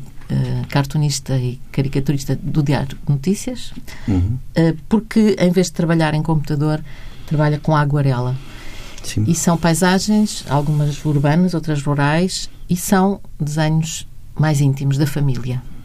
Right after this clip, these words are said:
Speaker 1: Da
Speaker 2: Sim.
Speaker 1: família, a mulher e os filhos. E
Speaker 2: Sim.
Speaker 1: agora vamos ver. Estás farto dos computadores?
Speaker 2: Eu, eu estou um
Speaker 1: Eu
Speaker 2: bocado
Speaker 1: posso tratar-te por tu porque somos
Speaker 2: Claro.
Speaker 1: colegas no jornal.
Speaker 2: Sim,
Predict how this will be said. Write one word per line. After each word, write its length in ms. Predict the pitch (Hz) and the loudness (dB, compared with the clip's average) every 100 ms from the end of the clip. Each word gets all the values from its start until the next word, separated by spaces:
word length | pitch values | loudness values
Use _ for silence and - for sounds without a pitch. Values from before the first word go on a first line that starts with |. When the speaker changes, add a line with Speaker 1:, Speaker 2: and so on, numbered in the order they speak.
| - | -6
Speaker 1:
Da 120 | 151 | -2
Speaker 2:
Sim. 100 | 139 | 2
Speaker 1:
família, 320 | 147 123 127 127 | 2 0 -4 0
a 60 | |
mulher 360 | 135 139 139 139 | 0 2 2 0
e 40 | |
os 120 | 139 | -4
filhos. 520 | - 165 165 165 - - - - - - | -2 0 0 -2 -10 -12 -12 -12 -10 -6
E 40 | 135 | -2
Speaker 2:
Sim. 340 | - - 139 - - - - - - - - - - | 0 -2 -4 -8 -14 -14 -12 -10 -10 -10 -12 -12 0
Speaker 1:
agora 260 | 208 247 208 | 2 4 4
vamos 340 | 190 175 160 | 2 2 -2
ver. 320 | 139 139 123 - - - | -6 -6 -6 -8 -16 -14
Estás 220 | - 254 - | -2 0 2
farto 260 | 202 165 | 0 0
dos 120 | 156 | -4
computadores? 680 | 156 151 139 143 135 - - - - - | -4 -4 -2 -4 -4 -6 -8 -8 -10 -6
Speaker 2:
Eu, 140 | - 139 | 0 0
eu 100 | 135 139 | 2 0
estou 180 | - | 2
um 0 | |
Speaker 1:
Eu 40 | 147 | 2
Speaker 2:
bocado 160 | - 294 | 4 2
Speaker 1:
posso 100 | 277 | 2
tratar-te 360 | 269 269 254 | 2 2 2
por 120 | - | -2
tu 140 | 202 226 | 0 2
porque 200 | 202 196 | 0 0
somos 220 | 208 180 | 0 2
Speaker 2:
Claro. 160 | 135 123 | 4 4
Speaker 1:
colegas 260 | 139 139 | 4 2
no 80 | 143 | 0
jornal. 240 | 139 131 | 0 -2
Speaker 2:
Sim, 200 | 135 - | 0 2